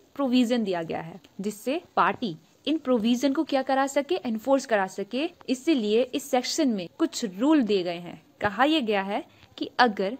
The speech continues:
किसी विटनेस का क्या हो रहा है, एग्जामिनेशन किया जा रहा है, ठीक है, like क्रॉस एग्जामिनेशन हो सकता है, examination in chief हो सकता है, तो अगर विटनेस का एग्जामिनेशन किया जा रहा है तो उससे पूछा जा सकता है कि कोई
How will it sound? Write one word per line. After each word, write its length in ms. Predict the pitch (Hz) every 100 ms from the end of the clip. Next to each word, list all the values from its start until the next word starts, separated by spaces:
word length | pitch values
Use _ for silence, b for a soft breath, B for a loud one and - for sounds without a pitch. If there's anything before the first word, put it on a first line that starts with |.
| b b _
किसी 220 | 330 -
विटनेस 480 | 302 240 240 254 240
का 120 | - 214
क्या 180 | 254
हो 120 | 214 180
रहा 140 | 180
है, 100 | 269 -
एग्जामिनेशन 760 | 247 202 240 233 254 262 254 294
किया 200 | 254 208
जा 180 | 180 170
रहा 100 | 165
है, 100 | - - - - -
ठीक 140 | 285
है, 140 | 185 - B B - - -
like 180 | 208 202 -
क्रॉस 200 | 226 220
एग्जामिनेशन 540 | 208 202 196 208 208 208
हो 60 |
सकता 300 | 202 190 -
है, 60 | 226
examination 560 | 208 196 196 202 226
in 80 | 220 214
chief 180 | 190
हो 60 | 190
सकता 280 | 185 175 185
है, 100 | 240 B
तो 60 | -
अगर 280 | - 269 262 165
विटनेस 360 | 311 370 392 381
का 180 | - - 247
एग्जामिनेशन 800 | 202 214 214 269 339 349 392
किया 200 | 330 247
जा 180 | 180 175
रहा 120 | 175
है 60 | 277
तो 180 | - -
उससे 340 | 339 - - 403 403
पूछा 280 | 320 320 370
जा 140 | 233
सकता 320 | - - -
है 260 | 190 190 262 -
कि 120 | 320 -
कोई 320 | - 262 262